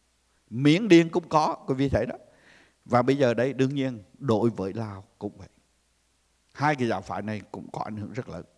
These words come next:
Vào dịp Tết Lào có một số tập tục vẫn còn lưu truyền cho đến ngày hôm nay, như là té nước, xây tháp cát, phóng sanh thú vật, cúng hoa,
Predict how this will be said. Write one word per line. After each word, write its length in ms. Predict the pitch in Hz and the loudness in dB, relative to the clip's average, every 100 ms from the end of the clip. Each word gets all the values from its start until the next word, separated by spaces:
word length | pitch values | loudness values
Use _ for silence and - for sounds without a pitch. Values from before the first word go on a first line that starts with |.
| - 73 71 - _ _ _ _ _ _ _ _ _ _ _ _ _ _ - _ _ | -20 -18 -18 -20 _ _ _ _ _ _ _ _ _ _ _ _ _ _ -20 _ _
Vào 240 | 131 170 | 10 12
dịp 200 | 165 156 - | 12 8 8
Tết 180 | 147 254 | 4 8
Lào 260 | 180 175 | 10 10
có 140 | 165 139 | 8 2
một 160 | 143 | -2
số 160 | - 143 | 0 0
tập 260 | - 160 - - | 8 8 10 10
tục 120 | 151 - | 10 8
vẫn 140 | 135 | -2
còn 220 | 127 160 | 4 4
lưu 220 | 151 220 240 | 8 6 8
truyền 220 | 196 156 | 6 6
cho 100 | 143 | 2
đến 220 | 151 139 151 | 2 2 2
ngày 160 | 156 | 0
hôm 240 | 151 202 208 | 2 2 6
nay, 280 | 208 220 180 - - - | 4 4 -4 -10 -14 0
như 220 | 196 202 | 2 4
là 200 | 175 131 | 2 2
té 360 | - 135 139 | 0 0 2
nước, 440 | 175 160 240 - - - _ _ | 6 8 6 4 -14 -20 _ _
xây 340 | - - 220 | -2 4 4
tháp 340 | 233 151 175 - | 4 2 2 4
cát, 220 | 147 180 - - | 6 6 -2 -6
phóng 260 | - 135 | -4 -4
sanh 220 | 151 202 220 | 0 0 2
thú 200 | 143 147 | 0 8
vật, 180 | 151 123 - - - _ 143 | 8 8 -6 -20 -20 _ 2
cúng 140 | 160 | 4
hoa, 460 | 185 208 226 240 | 8 10 10 8